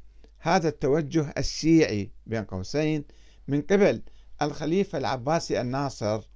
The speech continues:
بعدم خشيته في ذلك الوقت من الشيعة الاثني عشرية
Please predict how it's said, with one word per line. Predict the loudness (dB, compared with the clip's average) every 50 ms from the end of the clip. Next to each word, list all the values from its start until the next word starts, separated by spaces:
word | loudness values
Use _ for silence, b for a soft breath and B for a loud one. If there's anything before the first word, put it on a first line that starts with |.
| -20 -20 -20 -20 -20 -20 -20 -20 -20 -20 -20 -20 -20 -20 -16 -12 -6
بعدم | -2 -2 -2 0 -2 -2 -2 -4 -4
خشيته | -4 -4 -4 -2 0 0 0 0 0 0 2 2 2
في | 0 0 -2
ذلك | 0 2 2 2 2 0 -2 0
الوقت | 2 2 2 2 0 -2 -14 -18 b b b b b -2
من | -2 0
الشيعة | 0 -2 -4 -2 0 2 2 2 0 -2
الاثني | -4 -2 -4 -6 -4 -4 -4 -4 -4
عشرية | -4 -4 -8 -6 -4 -2 -2 0 0 0 0 -2